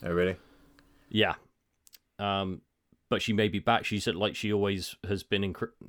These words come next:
Speaker 2: you know, been very vocal on how grateful she was to actually be the live action Bo-Katan after voicing her in, in, in Clone Wars as well. And that's what I think has been really cool over the last few years, that you've got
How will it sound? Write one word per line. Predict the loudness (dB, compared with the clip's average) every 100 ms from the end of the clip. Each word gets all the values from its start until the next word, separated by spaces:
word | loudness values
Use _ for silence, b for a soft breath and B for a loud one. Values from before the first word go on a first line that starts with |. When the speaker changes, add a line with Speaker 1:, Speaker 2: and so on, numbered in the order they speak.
| -20 -20 -8
Speaker 2:
you | -4 -2
know, | -2
been | -2
very | 0 0
vocal | 4 4 4 0
on | 0
how | 0 0
grateful | 0 0 -4
she | -4 -2
was | -2
to | 0 -2
actually | -2 -4
be | -2 2 2 2
the | -2
live | 0 0 0
action | -2 -2 -4 -4 -6 b b b b _
Bo-Katan | 0 2 0 0 0 -2
after | -2 -2
voicing | 2 4 4 0 -2
her | -2 -2
in, | -4 -6
in, | -8 -8
in | -6 -4 -2
Clone | -2 0 -2
Wars | -4 -6
as | -4
well. | 0 2 2
And | 2
that's | 2 4
what | 2
I |
think | 2 0
has | 0
been | 0
really | 2 0 0
cool | -2 2 2
over | 2
the | 0
last | 0 -2
few | -6 -6
years, | -4 -6 -8
that | -10
you've | -8 0
got | 2 2